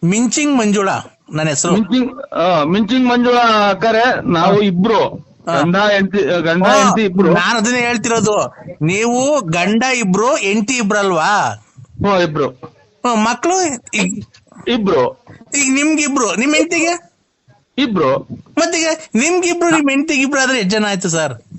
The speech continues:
Speaker 2: ನಾವು ಗಂಡ ಹೆಂಡ್ತಿ ಇಬ್ರು.
Speaker 1: <laughs>
Speaker 2: ಕೇಳಿಸ್ಕ, ಗಂಡ ಹೆಂಡ್ತಿ ಇಬ್ರು.
Speaker 1: ಅಯ್ಯೋ, ಅಯ್ಯೋ, ಅಯ್ಯೋ, ಏನಪ್ಪ ಇದು, ಇವ್ರು ಏನಪ್ಪ? ಹ್ಮ್, ಹೇಳಿ ಸರ್, ಹೋಗ್ಲಿ.
Speaker 2: ಗಂಡ ಹೆಂಡ್ತಿ ಇಬ್ರು.
Speaker 1: ಹಾ.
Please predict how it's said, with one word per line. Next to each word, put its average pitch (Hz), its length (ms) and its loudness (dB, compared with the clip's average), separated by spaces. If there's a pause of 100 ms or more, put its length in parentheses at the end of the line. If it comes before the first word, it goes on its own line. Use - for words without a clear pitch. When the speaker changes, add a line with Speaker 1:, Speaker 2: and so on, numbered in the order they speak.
(840)
Speaker 2:
ನಾವು 208 540 2
ಗಂಡ 202 400 0 (360)
ಹೆಂಡ್ತಿ 226 280 -2
ಇಬ್ರು. 226 640 0 (220)
Speaker 1:
<laughs> - 1040 -6
Speaker 2:
ಕೇಳಿಸ್ಕ, 214 300 0 (840)
ಗಂಡ 170 300 0
ಹೆಂಡ್ತಿ 214 520 2
ಇಬ್ರು. 196 680 2
Speaker 1:
ಅಯ್ಯೋ, 180 600 -2
ಅಯ್ಯೋ, 196 420 0
ಅಯ್ಯೋ, 214 680 0
ಏನಪ್ಪ 208 600 -2
ಇದು, 170 520 0
ಇವ್ರು 156 260 0
ಏನಪ್ಪ? 165 480 -2 (460)
ಹ್ಮ್, 208 160 0
ಹೇಳಿ 185 320 0
ಸರ್, 151 200 -4 (120)
ಹೋಗ್ಲಿ. 147 380 -4 (1040)
Speaker 2:
ಗಂಡ 165 200 0
ಹೆಂಡ್ತಿ 226 360 2
ಇಬ್ರು. 190 440 2
Speaker 1:
ಹಾ. 175 640 -6